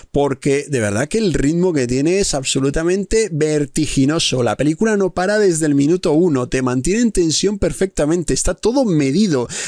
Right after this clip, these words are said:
a nivel visual está perfecta. El, el, la trama es que es, mm,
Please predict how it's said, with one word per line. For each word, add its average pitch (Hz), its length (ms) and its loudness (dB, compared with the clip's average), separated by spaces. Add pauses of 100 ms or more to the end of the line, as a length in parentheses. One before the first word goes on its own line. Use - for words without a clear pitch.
a 135 100 -4
nivel 143 360 2
visual 226 420 0
está 220 240 0
perfecta. 175 640 -4 (300)
El, 156 280 0
el, 170 200 2
la 139 160 -2
trama 269 440 0
es 180 140 -4
que 254 240 -6
es, - 280 -6 (320)
mm, 170 320 2